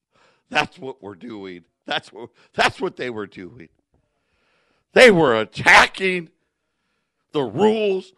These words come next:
of democracy gripped by conspiracy theory.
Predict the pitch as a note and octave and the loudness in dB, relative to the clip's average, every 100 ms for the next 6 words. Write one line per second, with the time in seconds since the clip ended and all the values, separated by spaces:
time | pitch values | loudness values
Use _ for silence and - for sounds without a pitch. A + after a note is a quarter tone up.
0 | - G#2+ - A#2 F#2+ E3+ - - D#3 C3 | -6 -6 -2 -2 4 4 4 0 -8 -6
1 | - C#3 C3 - _ _ _ - D#3 G#3+ | -6 -6 -6 -12 _ _ _ -6 4 8
2 | B4+ - - - _ _ F#3 F3+ - F#3 | 8 6 -4 -20 _ _ 4 4 2 -6
3 | D#3+ - B3 G3+ F3 - C#4+ - D#3+ A2+ | -4 0 2 2 -2 -6 -8 -6 -6 -8